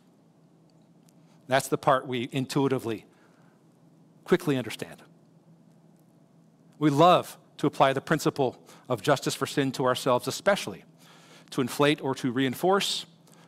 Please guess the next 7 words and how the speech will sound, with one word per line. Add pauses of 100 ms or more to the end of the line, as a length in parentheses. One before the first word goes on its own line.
our
innocence. (2250)
But
we
usually
do
so